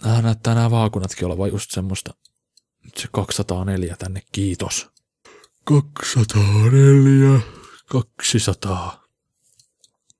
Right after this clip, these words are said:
kaksisataayhdeksän. Se kaksisataaneljä voi olla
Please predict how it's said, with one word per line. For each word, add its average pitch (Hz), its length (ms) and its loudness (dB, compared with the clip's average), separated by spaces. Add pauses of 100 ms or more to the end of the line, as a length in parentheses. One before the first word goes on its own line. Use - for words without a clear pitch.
(340)
kaksisataayhdeksän. 95 1500 -4 (920)
Se - 180 -20
kaksisataaneljä 104 840 -2
voi 107 160 -2
olla - 140 -6